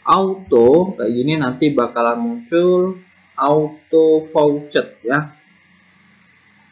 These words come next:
Atau kamu pilih timernya, eh, timer yang nol detik, atau kamu pilih rewardnya. Nah, kamu juga bisa pilih kayak gini ya. Jadi di sini tuh, eh, simple banget, kamu bisa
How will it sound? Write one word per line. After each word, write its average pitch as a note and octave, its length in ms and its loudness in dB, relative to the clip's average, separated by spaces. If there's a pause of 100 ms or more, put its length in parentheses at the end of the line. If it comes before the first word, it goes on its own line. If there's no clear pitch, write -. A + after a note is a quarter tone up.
(1120)
Atau F#3+ 240 2
kamu G3+ 480 0
pilih G3 320 6
timernya, F3+ 880 0
eh, - 160 -20 (160)
timer B2+ 400 2
yang B2+ 240 -2
nol A#2+ 160 -2
detik, F#3 560 -4 (480)
atau G#3 400 0
kamu G3 400 0
pilih F#3 400 6
rewardnya. E3+ 800 2 (240)
Nah, A#2 240 -4
kamu D3 240 -4
juga C3 160 6
bisa C3+ 320 -4
pilih C#3 240 2
kayak C#3 160 2
gini C#3+ 240 4
ya. C3 80 -2 (480)
Jadi E3+ 320 6
di E3 80 2
sini D#3+ 320 0
tuh, F3+ 320 4
eh, C#3 480 2
simple C#3+ 400 0
banget, C3+ 400 -2
kamu B2 320 -4
bisa A#2+ 400 -8